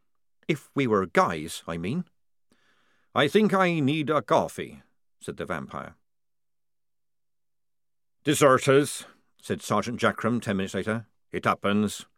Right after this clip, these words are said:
He tossed the badge into the fire. "But they were on our side," said Shufti. "So? Not everyone's a nice gentleman like you, Private Manacle," said Jackram.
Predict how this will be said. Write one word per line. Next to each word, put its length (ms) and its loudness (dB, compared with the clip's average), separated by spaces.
He 100 -10
tossed 280 -6
the 80 -2
badge 340 0
into 160 -8
the 60 -8
fire. 400 -4
"But 140 -2
they 140 6
were 120 6
on 100 6
our 240 6
side," 720 2
said 200 -2
Shufti. 480 -4
"So? 500 4
Not 260 4
everyone's 440 6
a 80 2
nice 240 2
gentleman 540 2
like 240 2
you, 280 2
Private 380 0
Manacle," 580 -2
said 180 -8
Jackram. 380 -6